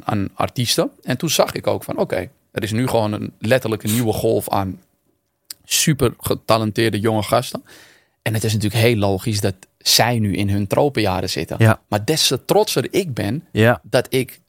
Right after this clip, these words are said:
Speaker 1: ja, misschien niet per se meer in de charts, maar dat ik qua optredens en alles wat ik vandaag de dag nog mag doen, nog steeds meedoe.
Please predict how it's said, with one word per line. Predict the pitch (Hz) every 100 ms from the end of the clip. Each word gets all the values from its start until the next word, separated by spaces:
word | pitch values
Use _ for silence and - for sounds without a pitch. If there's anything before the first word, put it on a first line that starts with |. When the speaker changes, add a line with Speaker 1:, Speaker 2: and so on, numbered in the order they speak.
| _ _ _ _ _
Speaker 1:
ja, | -
misschien | 98 101 - 101
niet | 104 -
per | - 113
se | 107 107
meer | 101 104 101
in | 104
de | 95
charts, | - 135 113 - - _ _
maar | 95
dat | 101
ik | 104
qua | - 98 -
optredens | - 147 - 113 104 104 98
en | - 101
alles | - 117 110
wat | 104 101
ik | 98
vandaag | 110 101 -
de | 101
dag | 104 110
nog | 107
mag | 110 110
doen, | 135 117 123 - _ _ _ _ _ _ _ _ _ _ -
nog | 117 -
steeds | 120 110
meedoe. | 113 175 151